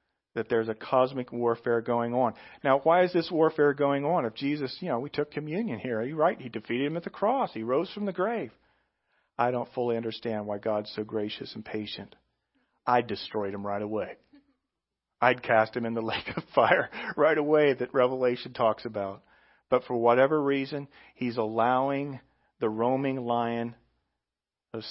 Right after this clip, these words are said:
Satan to be used towards the good in this world. I believe, probably, creating disciples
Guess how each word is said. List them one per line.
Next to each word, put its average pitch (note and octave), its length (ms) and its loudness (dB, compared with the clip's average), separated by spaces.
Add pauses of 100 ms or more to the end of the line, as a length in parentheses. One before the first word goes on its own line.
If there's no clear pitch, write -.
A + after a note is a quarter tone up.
Satan A2 460 -2 (1000)
to - 100 -12
be A2 100 -6
used B2+ 520 -4
towards C#3 380 -6
the B2 60 -6
good A#2+ 280 0
in A2 120 -2
this G#2+ 240 -8
world. G2+ 360 -6 (760)
I D3 200 4
believe, G#2 500 -6 (480)
probably, G#2+ 600 0 (920)
creating B2 460 -4
disciples - 760 -8